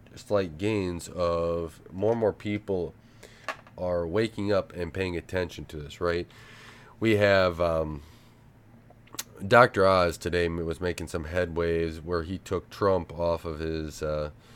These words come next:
um, off of his webpage. So there's kinda some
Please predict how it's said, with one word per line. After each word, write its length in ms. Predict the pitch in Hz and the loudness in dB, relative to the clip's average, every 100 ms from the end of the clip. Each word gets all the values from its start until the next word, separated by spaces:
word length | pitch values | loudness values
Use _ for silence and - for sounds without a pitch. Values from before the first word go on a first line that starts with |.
| - - - - - - | -20 -20 -20 -20 -20 -10
um, 800 | 87 82 80 78 78 76 76 80 127 - - - - - - | -4 0 0 -2 -4 -8 -12 -16 -20 -20 -20 -20 -20 -18 -4
off 260 | 92 85 | -2 -2
of 100 | 82 | -6
his 440 | 85 82 80 - - - - - - - - - - - - - - - - - - | -6 -6 -6 -10 -18 -20 -20 -20 -20 -20 -20 -20 -20 -20 -20 -20 -20 -20 -20 -20 -2
webpage. 600 | 98 104 92 87 80 80 | 2 2 2 -2 0 -2
So 440 | - - 85 82 82 | -4 0 2 2 0
there's 360 | 90 90 - | 0 -2 -4
kinda 340 | - 117 113 95 | -2 2 4 2
some 480 | - 95 90 82 | 2 2 4 0